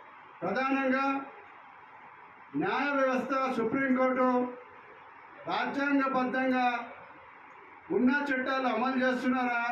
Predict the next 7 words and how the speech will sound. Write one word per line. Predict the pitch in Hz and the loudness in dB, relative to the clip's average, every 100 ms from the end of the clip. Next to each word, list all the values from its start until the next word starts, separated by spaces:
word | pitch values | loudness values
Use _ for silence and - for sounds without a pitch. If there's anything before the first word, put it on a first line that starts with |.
| - - - - - - - - - | -6 -10 -20 -20 -20 -20 -20 -20 -12
చట్టబద్ధంగా | - 214 269 277 277 269 262 254 | -6 -4 -2 0 0 0 0 0
ఈ | 247 247 | 2 0
చట్టం | 233 220 269 254 | 0 -2 0 2
ఉన్నదా | 247 247 247 233 233 - - | 2 2 0 0 -4 -8 -8
రాజ్యాంగబద్ధంగా | 185 208 247 254 254 247 247 233 233 240 453 - - - - - | -4 -2 -2 0 0 0 -2 -2 -2 -2 -4 -8 -16 -20 -16 -6
అనే | 196 220 | -4 0
అంశాలను | 220 247 277 269 262 254 | 0 0 0 0 0 2